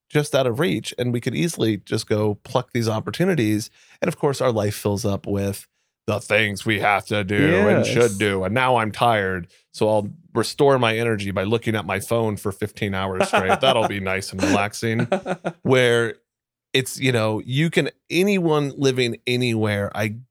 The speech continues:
Speaker 1: guarantee you, there's some place you've never been before in your town. And if you've been everywhere in your town, there's somewhere just on the border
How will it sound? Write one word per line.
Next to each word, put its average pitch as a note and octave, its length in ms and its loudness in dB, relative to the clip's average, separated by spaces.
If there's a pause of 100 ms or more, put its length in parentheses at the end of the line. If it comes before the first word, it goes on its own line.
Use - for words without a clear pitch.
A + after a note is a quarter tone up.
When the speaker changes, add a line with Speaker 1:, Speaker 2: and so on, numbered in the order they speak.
Speaker 1:
guarantee B2 580 0
you, G2+ 320 -2 (340)
there's G#2+ 200 0
some A#2+ 240 0
place A2+ 260 0
you've G#2+ 120 -4
never A2+ 340 0
been G#2+ 220 0
before G#2 360 0
in G2+ 80 -2
your G2+ 120 0
town. G#2 520 0 (280)
And C3+ 80 0
if A#2 100 0
you've A2 140 -2
been A2 180 0
everywhere A#2 440 2
in A2+ 80 4
your A2 140 4
town, G#2 500 0 (220)
there's G#2 160 0
somewhere A2 300 0
just A2+ 320 -2
on B2 140 6
the B2+ 40 2
border A#2+ 580 4